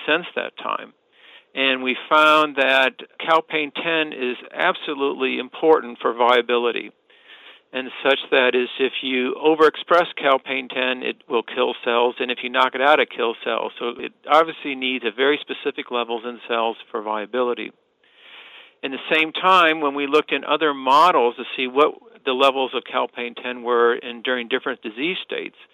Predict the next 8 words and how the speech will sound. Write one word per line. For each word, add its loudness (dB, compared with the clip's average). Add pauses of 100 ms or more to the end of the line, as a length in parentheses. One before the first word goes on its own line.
(400)
we -2 (100)
found 4
that 2
calpain -2
ten -6 (260)
levels -2
are -4
decreased -6